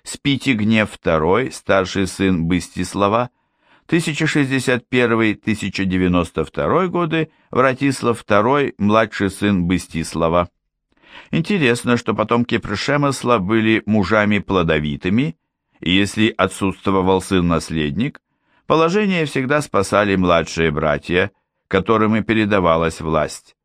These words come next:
разумеется, вместе с Пражским градом. Случился, однако, неприятный эпизод с Болеславом Рыжим,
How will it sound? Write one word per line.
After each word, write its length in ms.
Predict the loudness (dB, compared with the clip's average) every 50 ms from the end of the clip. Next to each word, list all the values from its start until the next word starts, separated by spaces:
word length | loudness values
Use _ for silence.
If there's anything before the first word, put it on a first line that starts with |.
| _ _ _
разумеется, 1000 | 0 0 2 2 2 0 0 2 2 2 2 2 0 -2 -4 -2 0 0 0 0 -2
вместе 500 | 0 2 2 2 2 0 -2 -2 -2 -2
с 80 | -2 -2
Пражским 680 | 0 2 2 2 2 -2 -6 -12 -8 -4 -2 0 0
градом. 400 | 0 -2 -2 -4 -6 -8 -10 -12 -14 _ _ _ _ _ _ _ _ _ _ _ -20 -20 -20 -8
Случился, 600 | -2 -2 -2 0 0 0 -2 -2 0 0 0 0
однако, 540 | 0 0 0 -2 -2 -2 0 0 0 0 0 0
неприятный 680 | 0 0 0 0 -2 -2 0 0 -2 -2 -2 -2 -2 -2
эпизод 480 | -2 -2 -4 -2 0 -2 -2 -2 -6 -14
с 100 | -12 -6
Болеславом 840 | -2 0 2 2 2 0 -2 -2 0 0 2 2 2 2 0 0 0
Рыжим, 640 | 0 2 2 4 2 2 0 0 -2 -2 -2 -4